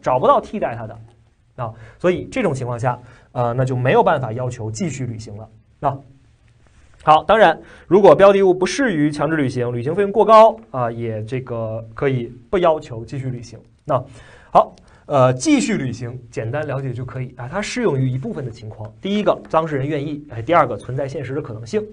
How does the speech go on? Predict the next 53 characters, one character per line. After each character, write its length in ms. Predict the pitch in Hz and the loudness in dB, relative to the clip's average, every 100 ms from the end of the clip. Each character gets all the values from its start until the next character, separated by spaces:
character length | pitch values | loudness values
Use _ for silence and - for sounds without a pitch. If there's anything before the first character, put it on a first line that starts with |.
| - _ - | -18 _ -6
那 140 | 139 - - - - - - - - - | -6 -6 -18 -20 -20 -20 -20 -20 -8 4
好， 220 | 220 - | 4 4
更 220 | - 349 254 | 4 4 6
常 280 | - 147 | 4 4
见 220 | 180 247 170 | 4 4 2
的 140 | 117 | -4
其 160 | - 147 | -4 -4
实 80 | |
是 40 | 147 | -4
咱 120 | 123 | -4
们 100 | 131 | -4
括 180 | 135 208 | 0 0
号 100 | 180 | 2
二， 180 | 202 - | 0 0
你 80 | 123 | -4
看 80 | 147 | -2
括 160 | 196 | 0
号 140 | 175 185 | 2 6
二 160 | 160 | 6
有 80 | 127 | 4
一 100 | 151 | 0
颗 160 | 165 190 | 0 0
星 240 | 208 202 202 - | 0 -4 -6 -12
啊， 160 | 127 117 | -8 -6
它 100 | 156 | -2
在 100 | 175 | -2
案 200 | 202 247 | 0 -2
例 100 | 233 | 0
分 160 | 254 | -2
析 140 | 254 269 | -2 -2
题 160 | 269 | -2
里 100 | 156 | -4
面 160 | 127 117 | -4 -4
呢 140 | 117 | -8
考 220 | 113 - 113 | -8 -6 -6
察 200 | 131 151 | -4 -2
过 140 | 214 | -2
几 160 | 143 120 | -2 -10
次 320 | - 123 - - _ | -16 -18 -18 -20 _
啊， 160 | 120 110 - - | -16 -16 -18 -12
叫 140 | - 151 | -4 -2
做 140 | 139 | -2
补 340 | 131 143 131 127 | -4 -4 -4 -2
救 260 | 220 165 | 2 2
措 240 | 143 214 160 | 2 0 0
施 320 | - 190 190 - _ _ - | 0 -2 -2 -4 _ _ -4
啊。 180 | 123 107 - - - - | -4 -4 -16 -20 -6 6
当 240 | 294 311 | 8 8
事 140 | 294 285 | 6 8
人 140 | 202 | 8
的 120 | 233 | 8
履 160 | 190 147 | 6 4
行 200 | 143 | 4